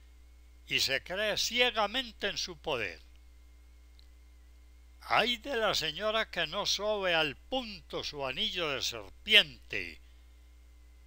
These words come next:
si en la conversación se menciona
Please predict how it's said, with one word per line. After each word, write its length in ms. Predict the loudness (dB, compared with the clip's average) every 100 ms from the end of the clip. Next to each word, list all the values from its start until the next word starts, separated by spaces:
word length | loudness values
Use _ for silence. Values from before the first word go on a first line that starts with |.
| -6
si 240 | -2 2 2
en 160 | 2
la 140 | -2 -2
conversación 1000 | -6 -8 -6 -6 -8 -6 -6 -4 -2 -2
se 220 | -2 -2
menciona 960 | -6 -6 -4 -2 0 0 -2 -6 -8